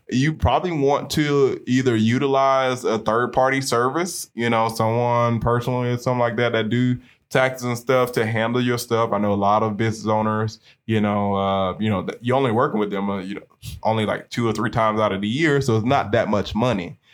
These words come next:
Um, you can do that. So that's another option. Or you can do,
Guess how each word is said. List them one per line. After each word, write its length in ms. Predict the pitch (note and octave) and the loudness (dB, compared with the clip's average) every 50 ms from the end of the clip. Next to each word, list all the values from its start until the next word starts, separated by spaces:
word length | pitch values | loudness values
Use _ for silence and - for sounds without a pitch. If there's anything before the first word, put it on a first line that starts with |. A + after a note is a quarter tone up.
| - _ _ | -20 _ _
Um, 320 | - G#2+ G#2 G2+ G#2 G#2 A2 | -4 -2 0 0 0 2 0
you 80 | A#2 | 2
can 140 | A2+ B2 A2+ | 2 2 2
do 140 | A2 G#2+ G#2 | 2 2 2
that. 220 | A2+ A#2+ B2 A2+ | 2 2 2 0
So 100 | A#2+ A2 | 0 -2
that's 80 | G#2 A2 | -2 0
another 220 | A2+ A2+ G#2+ - - | 0 0 0 0 2
option. 440 | - A2+ A2 - - - A#2 A2+ - | 2 2 2 0 -2 -4 -4 -4 -2
Or 300 | - A2+ C#3+ F3+ F#3+ F3 | -2 0 2 2 2 2
you 140 | D3 C#3 C3+ | 0 0 0
can 140 | C#3 C3 | 0 0
do, 420 | A#2+ C3 C3+ C3+ C3+ C3+ C#3+ C#3 | 0 0 2 2 2 0 -2 -4